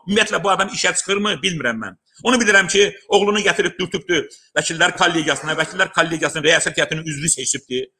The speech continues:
A, bula, bunun hamısını biz kənardan baxıb görürük, e, ayıbdır, ayıbdır. Sən mə-, Ədliyyə Naziri, sənin oğlunu da apar qoy yana bir idarə rəisi ol, onsuz sən işləmirsən. Ədliyyə sisteminin inkişafı ilə maraqlanmırsan,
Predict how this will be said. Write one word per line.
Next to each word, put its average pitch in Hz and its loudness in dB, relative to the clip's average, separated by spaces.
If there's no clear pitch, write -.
A, 202 0
bula, 233 2
bunun 226 0
hamısını 208 0
biz 202 2
kənardan 185 2
baxıb 202 0
görürük, 185 4
e, 135 0
ayıbdır, 170 2
ayıbdır. 143 0
Sən 202 0
mə-, 202 0
Ədliyyə 196 2
Naziri, 156 2
sənin 180 -2
oğlunu 214 2
da 208 2
apar - 0
qoy 202 2
yana 180 4
bir 175 -6
idarə 175 2
rəisi 135 -2
ol, 139 -8
onsuz 190 -8
sən 185 -4
işləmirsən. 139 -4
Ədliyyə 202 2
sisteminin 190 0
inkişafı 185 0
ilə 180 2
maraqlanmırsan, 156 0